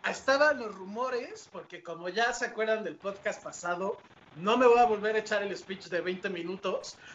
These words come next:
<laughs> pero retomando rápido, tenía otro final que introducían y hablaban mucho más en específico a Darkseid, que es como el Thanos de D C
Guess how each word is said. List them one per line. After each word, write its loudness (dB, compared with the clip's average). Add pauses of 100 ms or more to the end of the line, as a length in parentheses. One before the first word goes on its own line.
(140)
<laughs> 0
pero 10 (960)
retomando -6
rápido, -4
tenía -8
otro -8
final -4 (560)
que 2
introducían 2
y -6
hablaban 4
mucho -6
más -2
en -2
específico -8
a 0
Darkseid, 6 (520)
que 8
es 0
como 0
el -2
Thanos 4
de 0
D 0
C 0